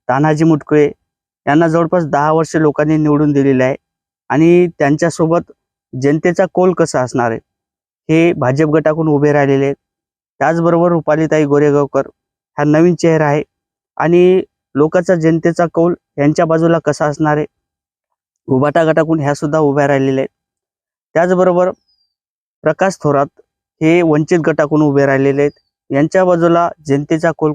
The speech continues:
कसा असणार आहे. विद्यमान आमदार तीन वेळेस, तीन, तीन वेळेस निवडून आलेले विद्यमान आमदार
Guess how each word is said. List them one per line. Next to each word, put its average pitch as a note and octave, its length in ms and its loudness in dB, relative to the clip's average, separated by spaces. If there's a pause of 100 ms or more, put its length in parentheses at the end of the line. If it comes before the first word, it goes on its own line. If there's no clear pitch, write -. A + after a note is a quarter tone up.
कसा D3+ 220 -2
असणार C#3+ 280 -2
आहे. C#3+ 100 -4 (680)
विद्यमान E3+ 420 0
आमदार E3 340 0 (500)
तीन E3+ 180 2
वेळेस, F3 320 2 (100)
तीन, E3+ 220 2
तीन E3+ 420 0
वेळेस F3 260 0
निवडून E3 320 2
आलेले D#3 320 0 (240)
विद्यमान D#3 400 0
आमदार D#3 340 0